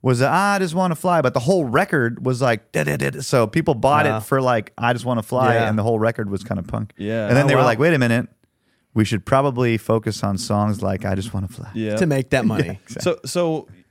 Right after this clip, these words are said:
Speaker 3: kinda going back a little bit, Simple Plan's big break, like, you know, no pads, no helmets, just balls. Amazing
Speaker 1: Thank
Speaker 3: album
Speaker 1: you.
Speaker 3: title, by the
Speaker 1: Thank
Speaker 3: way.
Speaker 1: you.
Speaker 3: Um, what, what was the big break? Like, what really pushed that out? Um, how did it blow up?
Speaker 1: I think, um,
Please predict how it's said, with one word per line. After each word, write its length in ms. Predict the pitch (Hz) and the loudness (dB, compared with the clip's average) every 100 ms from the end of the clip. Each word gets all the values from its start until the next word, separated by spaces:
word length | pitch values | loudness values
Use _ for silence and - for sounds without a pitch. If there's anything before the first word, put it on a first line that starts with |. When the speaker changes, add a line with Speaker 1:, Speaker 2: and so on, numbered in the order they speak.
| 120 117 | -20 -12
Speaker 3:
kinda 240 | 175 170 | -10 -6
going 220 | 147 139 | -4 -2
back 260 | 113 113 117 | -2 -2 -4
a 60 | 110 | -4
little 180 | 110 | -4
bit, 320 | 101 101 95 - _ _ _ _ | -2 -4 -4 -10 _ _ _ _
Simple 300 | - 185 175 | -6 -6 -4
Plan's 320 | 151 143 107 | -4 -6 -4
big 260 | 117 110 | -4 -6
break, 440 | 90 101 98 - _ _ - | -6 -6 -6 -12 _ _ -10
like, 120 | 117 | -6
you 80 | 110 | -4
know, 120 | 101 | -4
no 220 | 104 120 | -2 -4
pads, 280 | 117 117 107 | -2 -2 -2
no 140 | 107 | -4
helmets, 340 | 107 101 101 92 | -4 -4 -6 -8
just 280 | 104 95 - | -12 -10 -10
balls. 400 | 98 95 90 _ _ _ | -8 -8 -12 _ _ _
Amazing 840 | 104 101 101 101 104 90 95 95 - _ _ - | -8 -6 -6 -6 -8 -8 -12 -12 -16 _ _ 0
Speaker 1:
Thank 180 | 107 | 0
Speaker 3:
album 100 | 107 | 0
Speaker 1:
you. 60 | 107 | 0
Speaker 3:
title, 160 | 104 98 | 0 -2
by 160 | 95 95 | -6 -4
the 60 | |
Speaker 1:
Thank 280 | 101 101 117 | -2 -2 -2
Speaker 3:
way. 40 | 104 | -2
Speaker 1:
you. 160 | 113 127 _ - | -2 -4 _ -2
Speaker 3:
Um, 500 | 117 110 110 107 - - - | 0 0 0 -4 -6 -16 -8
what, 180 | 131 139 | -6 -2
what 100 | 190 | -2
was 100 | 190 | -2
the 60 | 170 | -4
big 200 | 143 110 | -4 -4
break? 200 | 117 101 | -4 -4
Like, 120 | 98 | -6
what 120 | 110 | -6
really 200 | 117 123 | -4 -6
pushed 300 | 104 120 110 | -6 -10 -6
that 160 | 107 101 | -4 -2
out? 300 | 101 104 - - | -4 -6 -10 -10
Um, 280 | 101 98 95 | -8 -8 -8
how 120 | 104 | -8
did 100 | 104 | -8
it 80 | - | -8
blow 180 | 95 101 | -10 -10
up? 200 | 101 - _ _ _ - - | -12 -18 _ _ _ -4 -2
Speaker 1:
I 60 | |
think, 420 | 120 208 226 - 135 | 0 0 -2 -4 0
um, 400 | 131 127 120 | 2 2 0